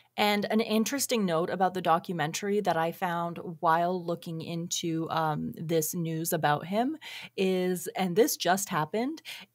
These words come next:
a school district in Metro Vancouver is investigating a complaint that a high school teacher showed students the documentary, and, uh, it really upset everybody.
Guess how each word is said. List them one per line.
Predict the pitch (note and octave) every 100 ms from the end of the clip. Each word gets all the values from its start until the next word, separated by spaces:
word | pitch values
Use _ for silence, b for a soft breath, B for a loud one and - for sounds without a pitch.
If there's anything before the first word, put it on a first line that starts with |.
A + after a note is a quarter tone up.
| _ _ _
a | G#3 G3+
school | G#3 - D4 D4
district | B3 A3+ G#3 G3 G3
in | - F#3+ F3+
Metro | F3 G#3 - A#3+ A3+
Vancouver | G#3 G3 G3 C4+ D4+ A3+ A3
is | - G#3 G3
investigating | A#3 G3+ A#3+ - A3+ G#3 G#3 G3+
a |
complaint | F#3+ G#3 F#3 - D4+ D4 C#4+ - B B B
that | G#3 A3
a |
high | A#3+ D#4
school | G4+ - A#3
teacher | - G#3+ G3+ G3+
showed | G3+ - D4 D#4+
students | - F#3+ F#3 E3
the | -
documentary, | E3+ D#3 - F3+ D3+ C#3+ - F3 G#3 E4 B B B -
and, | G3 F#3+ F#3+ G#3
uh, | G3 F#3 -
it | D4 -
really | F#3+ A3 B3+ B3
upset | G#3 G#3+ - A3 A3
everybody. | F#3+ F3+ D#3+ C#3 B2+